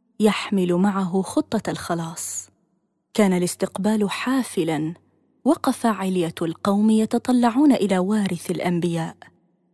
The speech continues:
كان الخليفة على أحر من الجمر لسماع ما يحمله محمد عن أبيه. نظر إلى ضيفه بإجلال، وفي عينيه سؤال كبير.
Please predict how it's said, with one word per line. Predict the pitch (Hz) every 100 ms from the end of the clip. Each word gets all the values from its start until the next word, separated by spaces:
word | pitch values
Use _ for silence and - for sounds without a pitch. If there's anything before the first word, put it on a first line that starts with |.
| _ _ _ -
كان | 285 302
الخليفة | 285 269 277 294 320 254 -
على | 220 196 180
أحر | - - 240 220 208
من | 196 185
الجمر | 180 180 190 208 180 165 - _ -
لسماع | 208 - 190 190 185
ما | 180 180
يحمله | 180 - 220 220 196 208
محمد | 208 202 - 269 240 196 185 - _ -
عن | 175 175
أبيه. | - 180 233 247 160 - _ _ _ _ _ _ _
نظر | 240 339 302 262
إلى | 240 196 180
ضيفه | 175 190 180 - 165
بإجلال، | 180 175 170 170 175 175 175 165 _ _ _ -
وفي | 185 202
عينيه | 185 180 185 190 170 180 -
سؤال | - 220 208 180 175 175 175 -
كبير. | 180 175 175 147